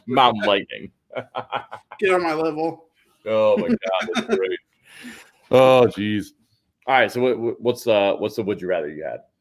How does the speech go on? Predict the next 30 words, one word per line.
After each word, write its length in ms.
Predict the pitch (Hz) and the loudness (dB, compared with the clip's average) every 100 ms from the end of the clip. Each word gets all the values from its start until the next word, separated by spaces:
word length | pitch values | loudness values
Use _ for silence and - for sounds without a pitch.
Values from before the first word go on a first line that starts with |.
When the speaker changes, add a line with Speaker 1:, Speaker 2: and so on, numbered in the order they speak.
| _ _ _ - 135 | _ _ _ -20 -6
Speaker 2:
So 80 | 190 | -4
the 100 | 156 | -2
wo-, 180 | 180 | -2
the 120 | 175 156 | -4 -6
first 300 | 202 208 214 | -6 -4 -4
one 80 | |
I've 160 | 160 135 | -6 -8
got 240 | 123 131 | -10 -12
here 280 | 143 123 131 - | -10 -10 -10 -10
is, 560 | 131 131 120 135 - _ _ _ _ | -8 -6 -8 -10 -18 _ _ _ _
would 260 | - 160 175 | -10 -8 -6
you 140 | 190 | -8
rather 600 | 160 127 117 98 85 127 _ - | -6 -4 -6 -8 -12 -14 _ -12
wear 220 | 139 139 | -6 -6
no 400 | 139 139 165 - | -6 -6 -6 -4
underwear 680 | 151 143 113 98 107 123 - _ | -6 -6 -6 -4 -6 -8 -14 _
or 160 | 135 | -14
no 320 | 143 135 131 135 | -12 -8 -6 -6
socks 440 | 135 123 90 - | -6 -6 -6 -8
for 220 | - 117 | -12 -10
a 40 | 113 | -8
year? 420 | 113 - 139 - _ _ _ - | -8 -10 -12 -16 _ _ _ -4
I 80 | 220 | -2
think 100 | 156 | -2
this 160 | 139 | -6
one's 140 | 147 131 | -12 -12
pretty 240 | 131 113 | -10 -8
easy 240 | 123 123 | -10 -12
for 100 | 120 | -14
me. 360 | 120 117 113 127 | -10 -8 -8 -12